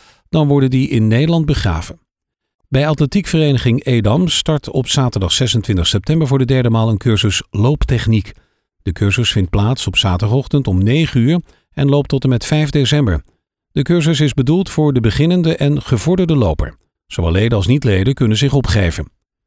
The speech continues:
Pakhuis De Kaashandel aan de Voorhaven in Edam krijgt per één januari tweeduizend eenentwintig een nieuwe bestemming. Diverse ondernemers gaan er samenwerken. Al komt er op de begane grond een winkel.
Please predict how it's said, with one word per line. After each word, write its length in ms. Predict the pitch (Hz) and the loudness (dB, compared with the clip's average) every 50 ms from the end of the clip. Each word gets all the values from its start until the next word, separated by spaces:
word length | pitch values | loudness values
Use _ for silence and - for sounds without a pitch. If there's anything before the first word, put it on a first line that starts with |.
| _ _ _ _ _ _ _ _ _ - - | _ _ _ _ _ _ _ _ _ -6 -4
Pakhuis 500 | - 175 156 - 156 147 147 139 - - | -2 -2 0 0 2 2 2 0 0 0
De 100 | 123 113 | -2 -2
Kaashandel 720 | - - 185 185 165 - - 117 113 110 127 156 165 160 | 0 0 0 0 0 0 2 2 2 2 2 0 0 -2
aan 220 | 131 107 107 104 95 | -2 -2 -2 0 0
de 100 | 95 85 | 0 0
Voorhaven 560 | - 139 139 143 110 107 104 107 104 101 120 | 2 2 2 2 2 2 2 0 0 0 0
in 60 | 120 | 0
Edam 420 | 107 107 107 104 101 123 160 180 | 0 0 2 2 2 2 0 0
krijgt 300 | - - 156 147 135 - | -2 -2 -2 -2 -2 -2
per 180 | - - 139 139 | -2 -2 -2 -2
één 140 | - 165 160 | 0 0 0
januari 500 | 156 143 131 120 117 117 139 151 175 185 | 2 2 2 2 0 0 0 0 -2 -2
tweeduizend 440 | - - 92 85 85 85 - 107 104 | -2 -2 -2 -2 0 0 -2 -2 0
eenentwintig 640 | 117 120 131 131 - 175 170 160 143 160 156 - - _ _ _ | 0 0 0 0 0 0 0 0 0 -2 -2 -4 -8 _ _ _
een 140 | - 180 | -2 0
nieuwe 220 | 180 185 190 180 160 | 2 2 2 2 2
bestemming. 500 | 143 139 - - 104 82 78 73 76 - _ _ _ _ _ _ _ _ _ | 0 0 0 0 0 0 -2 -2 -4 -8 _ _ _ _ _ _ _ _ _
Diverse 400 | - 135 123 120 123 113 101 110 | -2 -2 0 2 0 0 2 2
ondernemers 500 | 107 104 101 98 104 110 117 123 123 - | 2 2 2 2 2 2 0 0 0 0
gaan 180 | - 113 104 104 | 0 0 0 0
er 80 | 98 | 2
samenwerken. 760 | - - 151 160 147 131 117 110 104 98 95 - - 87 - _ _ _ _ _ _ _ | 2 2 2 2 2 2 2 2 2 0 0 -2 -4 -6 -6 _ _ _ _ _ _ _
Al 200 | - 117 104 101 | -6 -4 -4 -2
komt 240 | - - 117 113 - | 0 0 0 0 0
er 60 | - | 0
op 100 | 110 107 | -2 0
de 60 | 113 | 0
begane 400 | 110 113 107 - 117 107 104 107 | 0 0 0 0 0 2 2 0
grond 260 | 104 87 120 120 113 - | 0 0 0 0 0 0
een 100 | 107 107 | 0 2
winkel. 440 | 131 156 156 127 - 110 104 98 | 2 0 0 0 0 0 0 0